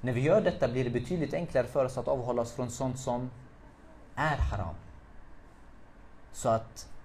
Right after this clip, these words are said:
när jag sen har kommit ur, ur månaden Ramadan och hållit mig borta från att dricka rent,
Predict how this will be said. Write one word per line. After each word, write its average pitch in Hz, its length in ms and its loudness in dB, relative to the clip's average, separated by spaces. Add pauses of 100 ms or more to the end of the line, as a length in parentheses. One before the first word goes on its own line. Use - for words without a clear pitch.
(200)
när 123 160 2
jag 113 360 8 (200)
sen 147 340 4
har 113 120 0
kommit 113 340 0
ur, 170 320 6 (320)
ur 117 180 0
månaden 113 360 4
Ramadan 107 460 2
och 110 80 0
hållit 107 300 -2
mig 110 120 0
borta 143 360 0
från 104 520 -2 (520)
att 107 160 -4
dricka 104 640 2 (420)
rent, 113 680 -2